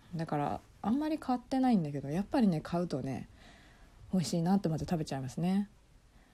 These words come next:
うん。でも私、これ思った時に、多分これをトークとして投稿する人は、その自分の大好きな、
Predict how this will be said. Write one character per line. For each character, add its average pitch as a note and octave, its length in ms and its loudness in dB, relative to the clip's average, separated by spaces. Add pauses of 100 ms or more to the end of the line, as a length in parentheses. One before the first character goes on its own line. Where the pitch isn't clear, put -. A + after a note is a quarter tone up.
(260)
う - 20 4
ん。 D3+ 560 2 (720)
で A3+ 80 12
も A3 200 12
私、 G3 720 8
こ A3 180 6
れ A#3+ 420 8
思 C4 200 8
っ D#4+ 40 -2
た G3 120 10
時 D#3+ 260 2
に、 D#3 440 0 (640)
多 D#4+ 140 4
分 F3 240 6
こ A3 140 4
れ C4+ 100 8
を C#4 120 8 (240)
ト C#4 220 10
ー - 20 4
ク - 140 -10
と C4+ 140 6
し - 100 0
て C4 120 6
投 B3+ 200 8
稿 B3+ 220 8
す A#3+ 160 2
る A#3 80 6
人 A3+ 200 4
は、 E3+ 200 8
そ G3+ 100 4
の F3 80 6
自 E3 180 2
分 A3+ 240 8
の A#3+ 120 6
大 B3 200 8
好 - 80 -2 (120)
き E3 100 0
な、 D#3+ 560 2